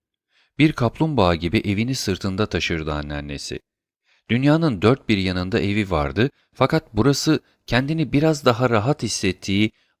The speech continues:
ana üssüm dediği eviydi. Lakin ana üs değildi burası artık.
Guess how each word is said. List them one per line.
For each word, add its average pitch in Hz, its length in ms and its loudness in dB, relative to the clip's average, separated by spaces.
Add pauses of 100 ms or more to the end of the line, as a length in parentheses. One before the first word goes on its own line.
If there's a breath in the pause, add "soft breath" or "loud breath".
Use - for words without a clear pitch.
ana 131 300 2
üssüm 98 460 -2
dediği 92 500 -2
eviydi. 80 440 -6 (640)
Lakin 117 560 2
ana 120 280 2
üs 107 220 -2
değildi 113 420 2
burası 85 380 -2
artık. 73 440 -8